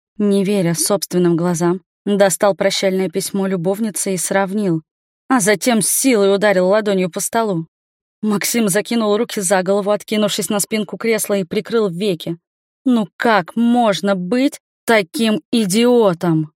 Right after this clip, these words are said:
Он же еще в пятницу, когда рассматривал в полутьме лицо любовницы без маски, понял, что девушки похожи. Да и тот же рост, фигура, интонации. Хотя Мара говорила тихо.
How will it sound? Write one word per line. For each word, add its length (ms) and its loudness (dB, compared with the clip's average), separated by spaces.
Он 180 2
же 140 0
еще 260 2
в 100 -8
пятницу, 500 0
когда 300 2
рассматривал 680 0
в 100 -12
полутьме 460 0
лицо 380 0
любовницы 580 0
без 180 -4
маски, 420 -4
понял, 380 0
что 320 -2
девушки 540 -2
похожи. 680 -2
Да 180 2
и 120 2
тот 200 -2
же 220 2
рост, 420 -2
фигура, 680 0
интонации. 800 0
Хотя 360 -2
Мара 260 0
говорила 420 2
тихо. 400 -6